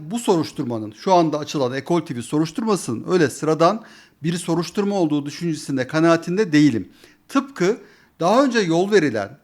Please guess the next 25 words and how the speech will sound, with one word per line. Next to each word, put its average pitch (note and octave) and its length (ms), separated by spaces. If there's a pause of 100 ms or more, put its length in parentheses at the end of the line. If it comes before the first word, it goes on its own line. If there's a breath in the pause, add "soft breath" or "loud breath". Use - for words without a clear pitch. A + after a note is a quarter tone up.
yani D3 320
medya E3+ 360
sermayesine C#3 840
veya E3+ 260
başka E3 260
türlü D3+ 240
sermayelere, C#3 720
G C#3 320
N D3+ 80
T C#3+ 140
V C#3 140
operasyonunda C3+ 680
olduğu C3 260
gibi G2+ 300 (380 loud breath)
veya A3 320
Can A3 180
Holding'de D#3+ 500
olduğu A#2+ 240
gibi B2+ 280 (340 soft breath)
medyaya C4 380
girmesine F3 520
izin E3 280
verilen A#2 380
kara E3+ 300
paranın D3 380